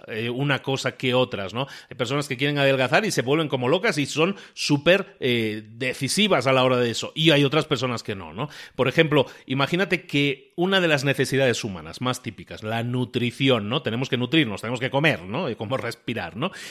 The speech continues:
Entonces tenemos una de esas necesidades humanas que tenemos que sup-, tenemos que cumplir, ¿no? Tenemos que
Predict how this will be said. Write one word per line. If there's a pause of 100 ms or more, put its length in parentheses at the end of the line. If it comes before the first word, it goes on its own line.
(120)
Entonces
tenemos
una
de
esas
necesidades
humanas
que
tenemos
que
sup-,
tenemos
que
cumplir,
¿no?
Tenemos
que